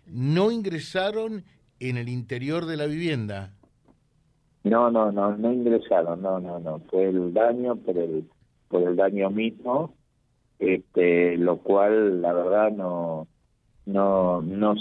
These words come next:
Speaker 2: sé a, a qué atribuirlo, eh, eh, pero bueno, hay que, hay que tomar, eh, recaudos, ¿no? Se ve que, que julio es un mes complicado,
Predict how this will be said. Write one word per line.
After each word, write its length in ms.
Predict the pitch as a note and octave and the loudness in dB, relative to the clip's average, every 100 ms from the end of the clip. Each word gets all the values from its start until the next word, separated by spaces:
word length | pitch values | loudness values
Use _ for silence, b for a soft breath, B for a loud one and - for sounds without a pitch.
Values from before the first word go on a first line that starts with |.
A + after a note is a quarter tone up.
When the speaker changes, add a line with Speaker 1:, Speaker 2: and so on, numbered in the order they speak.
| - | 2
Speaker 2:
sé 340 | G#2+ G#2 G2 | 4 6 4
a, 380 | F#2 F2+ F2 F#2+ | 4 2 2 0
a 100 | F#2 | 0
qué 160 | G#2 G2+ | 2 2
atribuirlo, 920 | F2 F#2 F2+ G2 A2+ B2 C#3+ E3+ F3+ _ _ _ _ _ _ | 0 -4 -2 2 2 4 4 2 -2 _ _ _ _ _ _
eh, 560 | G2 F#2+ F#2+ F#2 F#2 - | 2 4 6 6 4 4
eh, 640 | G2+ G2 F#2 F#2 F2+ F2+ | 2 4 4 2 0 -2
pero 240 | - F#2+ G2 | 0 2 4
bueno, 400 | F#2+ E2+ E2+ - - | 2 2 -4 -8 -2
hay 260 | F#2+ G2 | 0 0
que, 800 | - G2 F#2 F2 E2+ E2+ E2 E2 - | -2 2 4 4 4 2 2 0 0
hay 160 | G2 G2+ | 0 2
que 140 | G2+ | 0
tomar, 640 | - G2 G2+ G2 F#2 F2 E2+ - _ | 0 2 4 4 4 2 -2 -10 _
eh, 220 | F#2 F2 E2+ | -4 -4 0
recaudos, 640 | G#2+ G#2+ D3 A2 F#2 F2 G#2+ | 0 2 2 2 -2 -6 -6
¿no? 300 | G#2 C#3+ - _ _ _ _ | -4 -6 -8 _ _ _ _
Se 120 | G2+ G#2 | 0 0
ve 120 | C3 | 0
que, 460 | - G#2+ G2 F2+ - | -2 0 2 0 0
que 140 | F#2 | -4
julio 800 | - A2+ A2+ A#2 G#2+ F#2+ F2+ F2 | 0 0 2 4 4 4 4 2
es 120 | F2+ - | 0 -4
un 120 | F#2 | -8
mes 120 | G2+ | -8
complicado, 880 | - F#2 F2+ F#2 - A#2+ G2 F2 E2+ | -8 -10 -4 -2 2 4 4 2 0